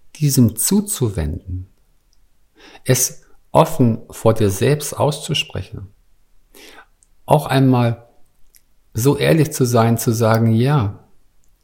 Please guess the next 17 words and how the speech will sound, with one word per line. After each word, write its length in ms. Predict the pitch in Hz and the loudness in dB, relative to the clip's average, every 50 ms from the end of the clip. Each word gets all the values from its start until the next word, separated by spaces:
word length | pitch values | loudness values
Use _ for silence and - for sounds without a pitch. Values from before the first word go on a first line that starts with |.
| - _ - _ _ _ _ - _ _ | -20 _ -20 _ _ _ _ -20 _ _
mir 180 | 127 127 120 | 2 2 6
fehlt 600 | - - - - 170 190 185 143 - - - - | 6 6 6 6 6 4 4 2 0 -4 -8 -6
etwas, 560 | 104 95 - - - 85 85 95 - - - _ - - - | -6 -6 -4 -6 -6 -6 -6 -6 -6 -8 -12 _ -20 -4 0
mir 140 | 120 120 123 | 0 0 2
fehlt 500 | - - 214 220 208 165 127 - - - - - - _ | 0 0 0 2 2 2 2 0 -4 -12 -20 -20 -20 _
die 400 | - 117 104 95 90 87 - - _ _ | -2 0 2 2 0 -2 -4 -10 _ _
nährende 600 | - 113 117 120 120 123 123 - 123 117 113 120 | 4 6 6 8 8 6 6 4 2 2 2 0
Berührung 560 | 120 - 127 120 - 165 175 156 - - 190 - | 0 0 -2 -2 0 -2 -2 -2 0 -2 -2 -2
oder 220 | 113 107 110 107 | 0 0 0 0
mir 180 | 113 113 113 113 | 2 0 0 -2
fehlt 600 | - - - - 170 151 131 117 110 - - - - - - _ _ _ _ _ _ _ _ _ | -4 -6 -4 -2 -2 0 0 -2 -2 -6 -12 -18 -20 -20 -20 _ _ _ _ _ _ _ _ _
mein 360 | 110 113 120 123 123 113 117 | 2 4 4 4 4 4 4
Beitrag, 720 | 117 123 147 165 165 160 - - - 95 85 92 98 - - | 2 2 2 0 -2 -4 -8 -6 -4 -2 -2 -2 -4 -6 -12
ich 160 | - - - | -10 -2 0
möchte 440 | 117 147 175 185 - - - 123 107 | 2 2 2 0 -2 -2 -2 -2 0
so 220 | - 123 110 104 | 0 -2 -2 -2
gerne 640 | - 117 120 131 143 143 120 104 92 80 92 95 | 0 0 0 2 2 2 2 0 0 -2 -4 -10